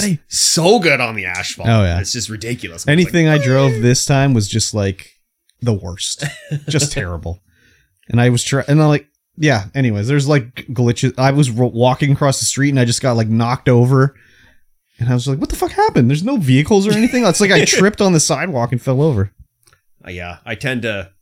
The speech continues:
Speaker 2: I tend to just run without looking left or right, and then I just get smacked by a
Speaker 1: I,
Speaker 2: car.
Speaker 1: I mean,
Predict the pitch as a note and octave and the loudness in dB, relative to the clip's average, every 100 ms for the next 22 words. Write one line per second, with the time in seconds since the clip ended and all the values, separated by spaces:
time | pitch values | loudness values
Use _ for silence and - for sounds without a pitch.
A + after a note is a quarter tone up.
0 | _ _ - A2+ C3+ A#2+ G#2+ G#2+ F2+ F#2+ | _ _ -14 -8 -6 -6 -8 -10 -10 -8
1 | G#2 G2 G2 G2 G2+ G#2 F#2+ F#2+ - G2 | -8 -8 -10 -10 -10 -10 -10 -12 -10 -10
2 | F#2+ F#2+ F#2+ E2+ D#2 - - G2 E2+ - | -10 -10 -14 -16 -18 -12 -10 -10 -12 -8
3 | C#3 B2+ G3+ G#3+ - A3 G#3 | -6 -2 2 4 4 4 4